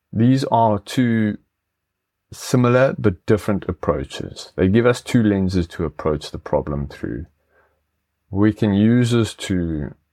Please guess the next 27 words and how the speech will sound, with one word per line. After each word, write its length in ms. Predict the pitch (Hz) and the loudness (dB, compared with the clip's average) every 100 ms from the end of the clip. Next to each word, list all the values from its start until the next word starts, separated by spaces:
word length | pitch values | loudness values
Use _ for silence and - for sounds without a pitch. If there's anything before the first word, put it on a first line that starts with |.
| _ _ | _ _
curiously 720 | - - 127 120 107 - 98 | -4 2 2 4 0 0 0
analyze 960 | 90 95 87 73 69 65 69 - - - _ _ _ _ _ _ _ _ _ | 0 -2 -2 -2 -4 -6 -10 -12 -16 -18 _ _ _ _ _ _ _ _ _
how 420 | - - 110 117 123 | -16 -6 2 4 4
we 160 | 123 | 4
are 80 | 104 | 2
trying 220 | - 98 | 0 0
to 80 | 90 | 0
solve 300 | - 85 80 | -2 -6 -4
this 140 | 76 | -10
problem 360 | - - 55 50 | -8 -6 -6 -6
and 160 | - 71 _ _ _ _ _ _ _ _ | -8 -10 _ _ _ _ _ _ _ _
help 300 | - 120 123 | 0 0 2
us 160 | 127 - | -2 0
to 180 | - | 0
identify 800 | 95 90 101 104 120 127 - 90 82 | 2 2 2 0 0 -4 -2 -4 0
different 380 | 98 90 95 | -2 -2 -2
opportunities, 800 | 76 76 82 - 80 71 - 87 | -2 -2 -6 -4 -6 -6 -10 -12
because 420 | - 82 - 85 | -10 -4 -2 0
we 140 | 95 98 | 0 0
need 300 | 104 123 131 | 2 0 0
to 100 | 131 | 0
be 120 | 113 | 2
approaching 580 | 95 - 90 85 - 82 | 2 2 2 0 -4 -6
it 120 | 76 | -8
through 200 | - 90 | -4 -4
both 440 | - 85 87 - _ _ _ _ _ - | 2 2 2 -2 _ _ _ _ _ 0
angles. 640 | 90 90 98 156 180 - | 0 4 2 0 -6 -12